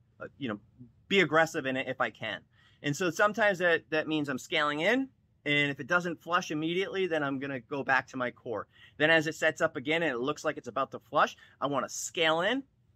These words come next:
and if it doesn't, I'll size back down. If it flushes, I'll size back down. But I'm trying to, you know, leverage based off this already good trade that I have and,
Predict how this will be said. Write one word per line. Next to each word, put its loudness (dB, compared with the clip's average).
and -2
if -4
it -10
doesn't, 2
I'll -4
size 0
back -2
down. -2
If 2
it -4
flushes, 0
I'll -2
size -4
back -6
down. -12
But 4
I'm 2
trying 2
to, 0
you -2
know, 0
leverage 0
based 2
off 4
this -6
already 0
good -4
trade -6
that -2
I 0
have 0
and, 2